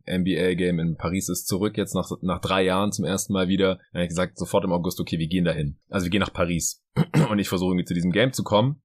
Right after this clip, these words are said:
Und dann hab ich Dre mal gefragt, wie das läuft mit Akkreditierung, weil einer der Vorteile, wenn man für Scott Next Mag schreibt, ist halt, dass man sich auch dafür dann oder darüber akkreditieren lassen kann für Spiele. Und das hatte ich halt noch so im Hinterkopf, hab ihn mal drauf angesprochen. Dann hat er gemeint so, "Wieso lässt du dich nicht für jeden Tag N B A akkreditieren? Probier's doch mal aus.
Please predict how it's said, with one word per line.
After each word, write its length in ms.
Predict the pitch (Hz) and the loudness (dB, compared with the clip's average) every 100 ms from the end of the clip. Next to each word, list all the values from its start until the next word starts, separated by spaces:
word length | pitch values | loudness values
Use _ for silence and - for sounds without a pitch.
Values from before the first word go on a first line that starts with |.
| - | -2
Und 220 | 110 110 | 0 4
dann 440 | 117 117 120 117 - | 6 6 4 0 -6
hab 220 | - 117 | -2 0
ich 140 | 113 | 0
Dre 180 | - 113 | 2 4
mal 140 | 143 139 | 4 2
gefragt, 340 | 131 135 135 | 2 0 0
wie 60 | 113 | -2
das 160 | 107 | 0
läuft 240 | 120 131 120 | 2 2 -2
mit 120 | - | -4
Akkreditierung, 720 | 110 117 101 113 139 147 101 | -2 -2 -2 0 2 2 4
weil 540 | 107 110 110 107 98 | 6 8 6 4 2
einer 180 | - 107 | 2 2
der 100 | 104 | 2
Vorteile, 300 | - 120 117 | 0 0 2
wenn 60 | 107 | 2
man 80 | |
für 80 | 101 | 0
Scott 240 | 101 98 95 | -2 -2 0
Next 240 | 113 - | -2 0
Mag 160 | 110 - | 0 0
schreibt, 300 | 104 104 - | 2 2 0
ist 180 | - | -2
halt, 120 | 98 98 | 0 0
dass 140 | 92 | 0
man 140 | 98 | 0
sich 180 | 92 - | -2 -2
auch 180 | 90 87 | -2 -2
dafür 320 | - 87 98 | 0 0 2
dann 300 | 90 90 87 - | 2 2 2 -2
oder 160 | 82 | -4
darüber 400 | 82 82 92 87 | -2 -2 0 0
akkreditieren 520 | - - 82 80 - 85 | -2 -4 -6 -4 -2 0
lassen 380 | 80 - 80 | 0 -2 -4
kann 300 | - 85 82 | -4 -2 -2
für 480 | 78 - 82 80 76 - | -2 -4 -2 -2 -4 -6
Spiele. 540 | - - 101 104 101 | -8 -2 0 2 4
Und 300 | 90 82 80 | 2 0 -2
das 220 | - - - | -10 -10 -8
hatte 120 | 85 | -4
ich 60 | - | -4
halt 100 | - | -4
noch 60 | |
so 100 | - | -2
im 40 | 82 | -2
Hinterkopf, 360 | - - 180 | 0 -2 -2
hab 100 | 160 | -2
ihn 60 | 160 | -2
mal 80 | 160 | -2
drauf 180 | - | -4
angesprochen. 320 | - 196 - 87 | -4 -4 -2 -2
Dann 120 | 85 | 0
hat 40 | |
er 60 | 87 | 0
gemeint 180 | 85 87 | 0 -2
so, 160 | 90 - | -4 -6
"Wieso 200 | - 107 | -2 0
lässt 240 | 127 117 - | 2 0 -2
du 60 | |
dich 160 | 107 - | -4 -2
nicht 180 | 113 110 | -4 -2
für 80 | 98 | -2
jeden 160 | 104 | 0
Tag 140 | 107 104 | -2 -2
N 100 | 95 | -2
B 100 | - | -2
A 40 | |
akkreditieren? 500 | - 87 78 - 92 | -4 -4 -6 -4 -4
Probier's 280 | 90 87 - | -2 -4 -2
doch 100 | 80 | -2
mal 140 | 78 | 0
aus. 280 | 78 107 - | 0 -2 -6